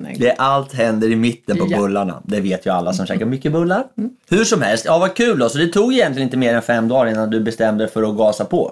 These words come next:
Speaker 1: Nej, och sen så är väl jag en sån människa som måste liksom, mm, gå in i saker till hundra procent. Och det var väl det jag bestämde där. Att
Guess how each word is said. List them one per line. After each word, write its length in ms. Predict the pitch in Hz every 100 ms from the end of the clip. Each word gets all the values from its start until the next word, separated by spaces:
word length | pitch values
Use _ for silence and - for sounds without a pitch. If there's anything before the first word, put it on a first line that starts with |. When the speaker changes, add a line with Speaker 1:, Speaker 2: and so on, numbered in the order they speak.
| - -
Speaker 1:
Nej, 440 | 208 208 208 208
och 140 | 190
sen 240 | 190 202 196
så 100 | 196
är 340 | 185 202 202
väl 120 | 165 156
jag 120 | 156
en 60 | 147
sån 260 | 151 156
människa 380 | 156 151 147 147
som 200 | - 147
måste 400 | 147 143 - 143
liksom, 400 | 127 143 - 135 139
mm, 840 | 123 - - - - - - - - - _ - -
gå 200 | 151 165
in 320 | 180 156 139
i 40 |
saker 540 | 127 123 - - - - -
till 160 | 143
hundra 320 | 143 139 131 -
procent. 320 | 147 - - _ -
Och 80 | 143
det 60 |
var 140 | 127 139
väl 120 | 143
det 160 | 139
jag 140 | 131 -
bestämde 480 | - 117 95 82 95
där. 180 | -
Att 80 | -